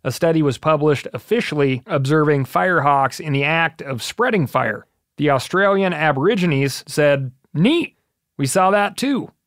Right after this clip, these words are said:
But don't take our word for it. We've only been here for forty thousand years." This week, we're gonna talk about honkers, as in geese, global warming,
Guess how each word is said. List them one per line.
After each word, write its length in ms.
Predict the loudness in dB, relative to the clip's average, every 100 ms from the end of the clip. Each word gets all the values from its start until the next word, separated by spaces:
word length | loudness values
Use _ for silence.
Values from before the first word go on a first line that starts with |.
| _ 0
But 300 | 2 2 -2 -4
don't 300 | 0 0 2
take 200 | 0 2
our 180 | 2
word 260 | 2 2 0
for 240 | 0 0
it. 100 | 0 -4 _ _
We've 160 | -4 0
only 200 | 2 2
been 180 | 2 2
here 280 | 2 2 0
for 380 | 0 0 0 -4
forty 300 | -2 0 2
thousand 380 | 2 2 2 0
years." 360 | 0 0 -4 -16 _ _ _ _ -2
This 240 | 0 2
week, 340 | 2 0 0 -6 _
we're 100 | -2
gonna 160 | 0 2
talk 260 | 2 2
about 240 | 2 2 2
honkers, 580 | 2 2 2 0 -2 -8 -6
as 160 | -2
in 140 | 0 0
geese, 440 | 0 2 0 -4 -16 _ -4
global 360 | 2 2 4
warming, 480 | 2 2 2 0 -2